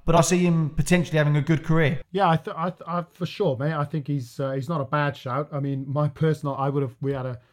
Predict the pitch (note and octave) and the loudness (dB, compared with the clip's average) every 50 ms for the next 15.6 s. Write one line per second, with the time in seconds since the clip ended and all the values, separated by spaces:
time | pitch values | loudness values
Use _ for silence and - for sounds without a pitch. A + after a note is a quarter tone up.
0 | _ _ _ _ _ - C#3 C3+ D3 D#3 D3 D3 D3+ C#3+ C3 - C#3 A#2+ - - | _ _ _ _ _ -8 -6 -2 0 0 0 0 -2 -4 -2 -4 -6 -6 -4 -2
1 | D3 C#3 B2+ - A#2+ C3+ C3+ C3 - D3+ D#3 D3 - D3 C#3 C#3 C#3 C3+ A#2+ C3 | -4 -4 -4 -4 -4 -4 -4 -2 -2 -2 -2 -2 -2 -2 -2 -2 -2 -4 -4 -4
2 | C3+ C3 - - C3 - - C#3+ C3+ C3 C3+ B2 G#2+ A#2 B2 A#2+ - - C#3 C3+ | -6 -6 -6 -8 -10 -8 -6 -6 -6 -4 -6 -6 -8 -8 -8 -8 -4 -2 0 0
3 | C3+ C3+ C3 C3+ C3+ C3 C3+ C3+ C3 B2 A#2+ A#2+ - - D3 C3+ C#3 C#3+ C#3 _ | 0 0 -2 -2 -2 -2 -2 -2 -2 -2 -4 -6 -6 -4 -2 -2 -2 -2 -6 _
4 | _ _ _ _ _ _ _ _ _ - B2 A#2+ A#2+ A#2+ A#2+ A#2+ A#2+ A#2+ A#2+ A#2+ | _ _ _ _ _ _ _ _ _ -12 -10 -8 -6 -6 -6 -6 -6 -6 -6 -6
5 | B2+ B2+ C3 - - C#3 C3 C3 C3 B2+ B2+ - - - C#3+ C#3 C#3 C#3+ C#3 C#3 | -8 -10 -12 -14 -12 -10 -8 -6 -6 -8 -10 -10 -8 -6 -4 -2 -2 -2 -2 -4
6 | C3 - C3+ C3 - _ _ - C3+ B2+ B2+ B2 A#2+ A#2+ B2+ C3 - - C#3 D#3+ | -4 -6 -8 -8 -10 _ _ -10 -8 -6 -6 -6 -6 -6 -6 -6 -6 -4 -2 0
7 | E3 G#2 C3 D3 E3+ D3+ D3 B2 - F#3 F3+ F3 E3+ - E3 D#3+ D3+ D3+ C#3+ C#3+ | 0 0 0 -2 -2 -2 -2 -2 2 4 6 4 4 4 2 0 2 2 2 2
8 | C#3 C#3 C#3 - _ _ - C3+ - - F#3 F3 E3 - E3 D3+ C3+ - D#3+ D#3+ | 0 0 -4 -8 _ _ -12 -10 -2 4 6 6 6 6 4 0 0 2 2 2
9 | D#3 C3 A2+ B2+ D3+ D#3+ E3 D#3+ D3 C#3+ C#3+ - D3 D3 C#3+ C#3 C#3 C3+ B2+ - | 2 2 0 0 2 2 4 4 2 0 0 -2 -2 -2 -2 -2 -2 -4 -6 -6
10 | - - D#3 C#3+ - C#3+ C#3 C#3 C#3 C#3 C3 - - - - C3 B2 B2 A#2+ A#2+ | -4 -4 -4 -2 -2 -4 -2 -2 -2 -2 -4 -6 -8 -8 -4 -2 -2 0 -2 -2
11 | B2 B2 A#2+ A#2+ A#2+ A#2+ - - _ _ _ _ - C#3 C3 C3+ C3 C3 B2+ B2 | -2 -2 -2 -2 -4 -6 -8 -14 _ _ _ _ -8 -4 -2 -2 -2 -2 -2 -4
12 | A#2+ A#2 - - C3+ C3+ C3 A#2+ C3 B2+ A2 B2+ D3+ D#3 D3 A#2+ - D3 C#3 C#3 | -6 -6 -6 -6 -6 -6 -6 -6 -6 -8 -4 0 0 2 0 0 -2 -6 -4 -4
13 | C3+ C#3 C#3+ C#3+ C#3+ - - C#3 C#3 C#3 - C3+ B2+ B2+ C3 C3 C3 B2+ - - | -2 -2 -2 -2 -4 -8 -8 -10 -10 -8 -8 -10 -8 -6 -6 -6 -6 -8 -6 -6
14 | C#3+ C#3 B2 A#2+ B2+ A2+ A2+ - B2+ A#2+ A#2+ A#2+ A#2+ A#2 - C#3 C3+ C3+ B2+ C3 | -6 -6 -6 -6 -8 -8 -8 -8 -8 -6 -6 -6 -8 -8 -8 -6 -6 -4 -4 -6
15 | B2+ A#2+ A#2+ B2 B2 A#2+ A#2+ - A#2 B2 C#3 - | -6 -6 -6 -6 -6 -6 -6 -8 -10 -10 -10 -12